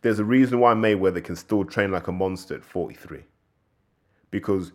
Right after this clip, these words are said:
he put all that work in, all that volume, where his body's conditioned to it now. And I go back to a point that Steve Bunce once made, where he was saying Carl Frampton used to spar two hundred twenty rounds under Shane McGuigan. And under Jamie Moore, they've halved that.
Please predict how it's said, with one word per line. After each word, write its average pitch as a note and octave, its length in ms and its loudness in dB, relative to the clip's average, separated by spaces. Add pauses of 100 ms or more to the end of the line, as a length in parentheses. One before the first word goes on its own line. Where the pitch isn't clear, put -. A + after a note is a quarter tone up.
he G#2 140 -6
put - 240 -8
all G#2+ 220 6
that G#2+ 180 2
work G2 360 2
in, C2 120 -18 (600)
all B2+ 180 8
that G#2+ 240 4
volume, A2 460 4 (240)
where A2+ 120 2
his A2+ 140 0
body's C3 400 4
conditioned G#2+ 720 -2
to E2+ 160 -8
it - 100 -12
now. D#2 200 -16 (1500)
And C#3 140 8
I D3 60 8
go E3+ 140 10
back F3+ 220 6
to F3 100 6
a D#3 40 8
point D#3 420 6 (120)
that A#2+ 360 2
Steve C3+ 340 0
Bunce B2 280 6
once G2 200 -2
made, F2 260 -2
where G2 120 0
he A2 80 0
was G#2 80 0
saying G#2+ 180 2
Carl C#3 200 6
Frampton C#3 340 4
used A#2+ 140 -4
to A2 80 -8
spar G#2 240 6
two B2+ 240 0
hundred A2+ 340 2
twenty A2 240 0
rounds G2 320 -2
under F#2+ 160 -4
Shane F#2+ 340 -2
McGuigan. E2+ 380 -4 (1040)
And G#2+ 100 4
under A#2+ 160 4
Jamie A#2+ 360 4
Moore, A2+ 240 6
they've F2+ 120 -2
halved G2+ 480 -2
that. - 200 -14